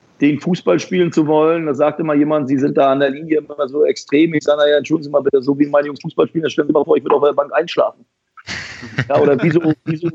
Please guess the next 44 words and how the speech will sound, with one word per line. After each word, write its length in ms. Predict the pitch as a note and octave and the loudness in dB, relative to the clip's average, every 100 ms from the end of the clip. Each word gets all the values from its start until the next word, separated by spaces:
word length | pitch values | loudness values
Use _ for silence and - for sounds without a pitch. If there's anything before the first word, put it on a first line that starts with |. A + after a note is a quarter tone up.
| - | -8
wieso, 380 | E3+ D#3+ E3 - - | -2 0 0 -4 -4
wieso 240 | D#3+ F3 | 0 0
spielen 300 | - F#3 E3 | 2 0 0
Sie 100 | D#3+ | 0
nach 160 | D#3 - | 0 0
vorne?“ 380 | E3+ D#3+ C3+ | 0 0 0
Ich 100 | C3+ | -2
sage, 220 | B2+ D3+ D#3 | 0 0 2
„Na, 80 | |
jetzt 140 | D3+ C3 | 2 2
stell 160 | F3+ | 0
dir 80 | F#3 | 2
mal 120 | F3 | 0
vor, 260 | B2+ E3 F#3+ | 2 2 2
meine 240 | E3+ E3 E3 | 2 0 0
Jungs 360 | F3+ F#3+ - _ C#3 | -2 -6 -20 _ 0
sollen 360 | D#3+ F3 F#3+ | 2 4 4
hinten 280 | F3 G#3 G3+ | 2 0 2
den 320 | F3 E3 D3+ _ | 2 0 -6 _
Verschiebebahnhof 680 | D#3 - A3+ F#3 D3+ D3 C3 | -4 0 2 2 2 2 0
machen, 360 | D3 C#3+ G3 F#3 _ _ _ | -2 -2 -2 -6 _ _ _
stellen 260 | D#3 F#3 | 0 2
sich 140 | F#3 F3+ | 2 0
am 100 | D3+ | 0
Strafraum 540 | - F3+ F3+ F3 E3+ | 0 0 2 0 0
hin 120 | F#3+ | 0
und 100 | F#3+ D#3+ | 0 0
der 140 | D#3+ | 2
Alte 260 | E3+ F#3 E3+ | 0 2 0
am 120 | D#3+ | 0
Rand 260 | D#3+ F3 | -2 -2
dreht 180 | E3 D3+ | -2 -2
durch.“ 340 | D#3+ D3 - _ _ _ - | 0 -2 -4 _ _ _ -4
Äh, 240 | G3+ G#3 C3 | -2 0 0
was 180 | F3 | 0
sollte 280 | - F3+ E3+ | 0 0 0
den, 160 | E3 F3+ - D3+ - C#3 - - - F3 E3+ - | 0 -2 -4 -10 -10 -18 -8 -8 -4 -2 -2 0
was 180 | E3+ | 0
soll 140 | F#3+ F#3 | 2 2
der 120 | F#3 D#3 F3 - G3 - G3+ - | 2 2 -2 -2 -6 -6 -8 -6
nach 180 | E3 E3 | -4 -4
links, 180 | A3+ G3+ | -4 -4
nach 380 | F#3 F3 E3+ F#3+ | -2 -2 -4 -4
rechts? 180 | F3+ | -6